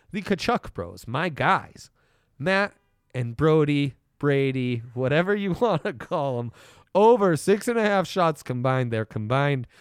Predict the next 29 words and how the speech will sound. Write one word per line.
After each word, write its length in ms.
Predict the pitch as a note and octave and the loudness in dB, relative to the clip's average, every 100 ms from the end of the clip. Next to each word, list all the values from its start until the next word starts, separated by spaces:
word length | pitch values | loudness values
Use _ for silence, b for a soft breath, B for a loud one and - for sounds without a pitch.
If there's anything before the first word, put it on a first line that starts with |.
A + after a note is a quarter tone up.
| b _ | b _
They 320 | C3 B2+ B2 | 0 2 0
are 380 | A#2 A#2+ A#2 A#2 | -2 -2 -2 -2
averaging 560 | A#2+ C#3 C#3+ B2+ C3 A#2+ | -2 0 0 -2 -4 -4
seven 340 | - C#3 C3+ | -2 -2 -2
point 240 | C3 A2+ G#2+ | -2 -4 -2
one 280 | A2+ A#2+ | -4 -4
on 300 | A#2 A#2 G2+ | -4 -6 -6
the 120 | F#2 F#2+ | -6 -6
year, 360 | A2 B2+ B2 | -4 -2 -2
plus 320 | A2 B2 A2+ | -4 -6 -6
one 200 | A#2+ A2+ | -6 -8
twenty-five. 540 | G#2 G2+ G2 - A2+ G2+ b b b b C3 | -6 -8 -8 -6 -6 -8 b b b b -2
Don't 340 | F3+ G#3 D#3+ | 2 4 4
love 640 | C#3+ C#3 D3+ G3+ A#3 B3 - | 2 2 4 6 4 2 -2
the 100 | B3 | -2
matchup 440 | A#3+ A#3+ - B3+ | 0 -2 -2 -6
for 180 | - A3+ | -4 -6
Brady. 560 | F#3+ G#3 G#3+ A3+ A#3+ B3 | 0 0 0 -2 -2 -4
We're 300 | D#3+ D#3+ D#3 | -4 -4 0
going 260 | D3 D3 | -2 0
against 380 | D3+ D3 C#3 - | -2 -4 -4 -2
his, 260 | C3 A#2+ - | -2 -2 -4
uh, 260 | - A#2+ A2+ | -4 -2 -2
big 320 | A2+ B2+ A#2+ | -2 -4 -2
bro. 240 | B2+ B2 | 0 0
He 220 | A2+ A2+ G2 | 0 -4 -6
hasn't 400 | G#2+ A2+ C#3 G#2+ | -4 -4 -6 -6
always 400 | C3 B2+ B2 - | -2 -2 -4 -8
produced 800 | - A#2 G2+ G#2 C3+ F3 - | -10 -10 -6 -4 -4 -6 -12